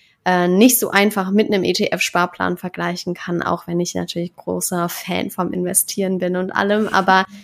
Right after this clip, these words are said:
man darf nicht vergessen, dass dieser Sicherheitsaspekt eben, äh, fehlt bei diesen ganzen Sparplänen. Also nicht unterschätzen. Und ja, es hat mich gefreut, heute mit dir über dieses Thema B A V zu sprechen. Ich finde, Constanze hat uns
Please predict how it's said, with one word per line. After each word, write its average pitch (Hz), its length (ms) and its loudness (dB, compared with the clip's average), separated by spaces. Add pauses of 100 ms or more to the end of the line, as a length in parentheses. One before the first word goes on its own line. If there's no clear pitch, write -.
(140)
man 202 180 4
darf 202 280 8
nicht 214 280 6
vergessen, 190 680 2
dass 175 200 2
dieser 180 320 -2
Sicherheitsaspekt 175 1200 -4
eben, 151 580 -2
äh, 165 240 -4
fehlt 151 560 0
bei 147 120 0
diesen 151 320 -6
ganzen 156 360 -6
Sparplänen. 165 800 -2 (360)
Also 196 340 4
nicht 202 420 4
unterschätzen. 202 1000 0
Und 190 600 -2 (320)
ja, 233 240 4
es - 140 0
hat 240 120 0
mich 254 160 2
gefreut, 226 600 4 (100)
heute 226 240 4
mit 220 260 2
dir 208 400 2
über 220 180 4
dieses 214 360 -2
Thema 214 400 2
B 196 160 -4
A 202 100 -2
V 196 240 -4
zu - 180 -4
sprechen. 208 580 -2
Ich 202 200 -2
finde, 208 260 0
Constanze 202 600 -4
hat 196 140 -6
uns 196 260 -2